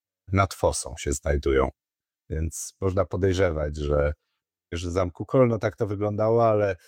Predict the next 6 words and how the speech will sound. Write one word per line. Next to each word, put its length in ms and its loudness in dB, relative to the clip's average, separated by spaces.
jako 260 0
takich 500 0
kroksztynów 880 0
podtrzymujących 960 -2
wykusz 360 0
latrynowy 640 -2